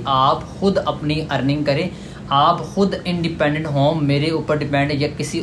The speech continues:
और reseller के ऊपर depend ना करें। आप खुद अपनी admin deals करें, आपके पास domains आ जाएंगी, आप उन domains को open करें, उन domains पे जाके आप खुद outreach करें। इस video में हम ये discuss करेंगे कि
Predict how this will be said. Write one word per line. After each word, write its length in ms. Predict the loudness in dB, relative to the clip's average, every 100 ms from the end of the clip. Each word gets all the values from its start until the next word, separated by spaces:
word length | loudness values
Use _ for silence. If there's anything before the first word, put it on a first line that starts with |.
| 2
और 240 | 4 4
reseller 420 | 2 -2 -2 -2
के 60 | -2
ऊपर 120 | -2
depend 280 | 0 0 2
ना 140 | 2 0
करें। 280 | -2 -4 -8 -14 -6 2
आप 200 | 2 0
खुद 280 | 0 0 0
अपनी 400 | -2 -2 2 2
admin 340 | 2 0 0 0
deals 260 | 0 0
करें, 180 | -2 -2
आपके 240 | 0 0 2
पास 140 | 0
domains 400 | 2 4 4 4
आ 100 | 4 2
जाएंगी, 320 | 0 -2 -6 -8 -14 0
आप 180 | 2 2
उन 120 | 0
domains 340 | 2 2 2 -2
को 120 | -2
open 320 | -2 0 0 2
करें, 260 | 0 0 -6 -16 -18 -18 -18 -18 -18 -16 -6
उन 160 | 0 2
domains 340 | 2 2 2
पे 140 | 0 2
जाके 520 | 4 4 4 2 -2 0
आप 220 | 0 0 -2
खुद 260 | -2 0 0
outreach 480 | 0 0 0 -2 -4
करें। 220 | -4 -4 -4 0 0 2
इस 180 | 0 2
video 300 | 4 4 6
में 140 | 6
हम 180 | 4 2
ये 60 | 2
discuss 300 | 0 -2 0
करेंगे 360 | 0 0 0
कि 100 | -2